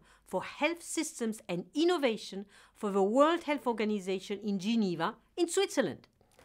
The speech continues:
You have heard about the importance of injection safety.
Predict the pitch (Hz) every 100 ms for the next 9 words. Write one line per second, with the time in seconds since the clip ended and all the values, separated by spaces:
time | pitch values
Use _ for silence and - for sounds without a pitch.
0 | _ _ _ _ _ 277 320 359 349 294
1 | 330 - 220 220 220 233 226 208 320 320
2 | 302 277 - 202 226 208 226 220 - 202
3 | - - 208 185 -